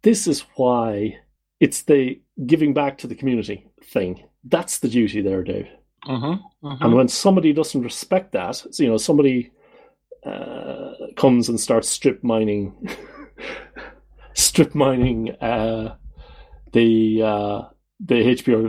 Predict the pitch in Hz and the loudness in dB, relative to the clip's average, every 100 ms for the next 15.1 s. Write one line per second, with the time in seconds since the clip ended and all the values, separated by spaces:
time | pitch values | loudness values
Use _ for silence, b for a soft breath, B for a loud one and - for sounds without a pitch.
0 | - 120 120 123 113 131 127 117 - 104 | 0 2 2 0 -2 0 0 -2 0 -2
1 | 127 113 110 110 107 107 104 107 - - | 0 -4 -4 -2 0 2 2 0 -2 2
2 | 127 117 117 117 117 113 - 113 110 110 | 4 4 4 0 -4 -4 -2 -4 -2 -4
3 | 113 B B B B B B _ _ _ | -6 B B B B B B _ _ _
4 | _ _ _ _ - 156 175 202 - 170 | _ _ _ _ 0 6 6 6 2 4
5 | 151 147 135 139 135 220 117 92 - - | 4 4 0 -2 0 0 0 -6 -10 -16
6 | _ 123 110 139 127 120 117 - 151 139 | _ -6 -4 -4 -4 -4 -4 2 2 2
7 | 117 107 107 107 113 110 127 120 104 101 | -2 -4 -4 -6 -4 -2 -2 -2 -6 -2
8 | 113 110 - 139 110 117 104 - 180 214 | -2 -4 -10 -12 -2 0 0 2 2 2
9 | 120 - - - 127 107 104 107 - _ | 0 -4 -14 -8 -4 -2 -4 -8 -12 _
10 | _ b b b - 302 120 107 104 104 | _ b b b -16 -6 2 2 4 0
11 | - - - 113 110 110 107 107 104 - | -4 -16 -6 0 4 4 4 0 -2 -10
12 | _ _ _ - 160 143 156 131 120 123 | _ _ _ 2 4 6 4 2 -2 -2
13 | 123 120 117 101 127 117 110 110 101 110 | -4 -4 -8 -8 -4 -4 -2 -6 -4 -4
14 | 104 113 104 98 104 117 107 104 98 - | -4 -2 -4 -2 -4 -2 -2 -2 -4 -10